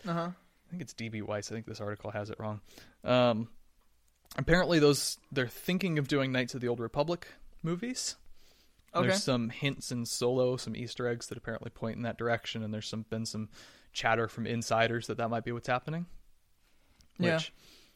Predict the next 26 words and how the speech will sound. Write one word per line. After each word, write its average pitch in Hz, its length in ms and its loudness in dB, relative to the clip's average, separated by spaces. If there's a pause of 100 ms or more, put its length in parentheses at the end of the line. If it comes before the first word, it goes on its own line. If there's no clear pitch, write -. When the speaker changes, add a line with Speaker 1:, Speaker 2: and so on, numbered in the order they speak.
(280)
Speaker 2:
I 135 60 -2
guess 123 180 2
that 120 100 2
makes 113 200 -4
sense. - 440 -4
Like, - 360 -4 (320)
Game 117 160 -4
of 113 80 -10
Thrones 120 560 -4
has 120 320 -2 (200)
knights, 120 580 -6 (100)
and 117 100 -8
it's - 140 -8
sort 120 180 -6
of 117 140 -8
an 113 180 -6 (460)
Old 120 240 -2 (240)
Republic, 127 500 -4
if - 160 -6
you 135 100 0
will. 147 280 0 (440)
Although, 117 360 -4 (200)
more 123 160 -6
of 113 120 -10
an 110 160 -6
old 117 200 -4